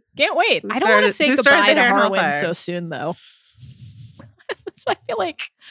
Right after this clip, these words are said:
Speaker 1: I don't know. We
Speaker 2: Good
Speaker 1: needed
Speaker 2: news
Speaker 1: more
Speaker 2: for
Speaker 1: time
Speaker 2: me.
Speaker 1: together.
Speaker 2: Good news for me. Larys is here for the duration. <laughs>
Speaker 1: It's true. And a, s-, a change in station, presumably right around the bend in Showland for Pops, for Lionel, right?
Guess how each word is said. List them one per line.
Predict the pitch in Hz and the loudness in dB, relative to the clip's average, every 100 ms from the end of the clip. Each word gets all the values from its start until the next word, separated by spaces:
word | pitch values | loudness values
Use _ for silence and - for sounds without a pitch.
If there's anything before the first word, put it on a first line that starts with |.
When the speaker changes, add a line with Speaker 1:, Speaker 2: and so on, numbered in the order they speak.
| - 571 508 494 480 427 - - | -18 -16 -14 -14 -12 -12 -12 -10
Speaker 1:
I | |
don't | 415 427 | -6 0
know. | 370 196 | 2 4
We | 262 | 6
Speaker 2:
Good | 269 | 6
Speaker 1:
needed | 359 | 4
Speaker 2:
news | 262 | 6
Speaker 1:
more | 262 254 | 4 6
Speaker 2:
for | |
Speaker 1:
time | 254 269 | 4 4
Speaker 2:
me. | 220 | 4
Speaker 1:
together. | 180 170 185 170 - _ - - - - | 2 2 0 -4 -6 _ -20 -20 -20 -4
Speaker 2:
Good | 233 | -2
news | 240 240 | 0 -2
for | 220 | -4
me. | 185 | -2
Larys | 175 190 196 202 | 2 4 2 0
is | 196 | -4
here | 185 170 | -4 -4
for | 175 | -6
the | 175 | -10
duration. | 160 143 147 - - - 214 - | -12 -10 -10 -4 -4 0 -2 -2
<laughs> | - - _ - | -10 -14 _ -18
Speaker 1:
It's | - | -10
true. | - 156 156 - _ _ | -4 -2 -4 -10 _ _
And | 233 | 2
a, | 254 | 4
s-, | 262 | 2
a | 247 247 | 2 0
change | - 240 285 | 0 -4 -4
in | 427 | -6
station, | - 226 - 214 226 285 - _ _ _ _ | -2 -2 0 -2 -2 -4 -10 _ _ _ _
presumably | - 220 226 254 262 | -4 0 2 2 0
right | 233 233 | 0 2
around | 233 226 | 0 0
the | |
bend | 202 220 214 | -2 -4 -4
in | 202 | -2
Showland | - 359 254 196 202 | 0 0 0 -2 -4
for | - 220 220 214 202 _ - | -2 -2 0 -2 -4 _ -4
Pops, | 494 - - - | -4 -6 -10 -6
for | 226 | -2
Lionel, | 226 302 466 - - _ - | -2 -2 -4 -8 -18 _ -8
right? | 214 | -2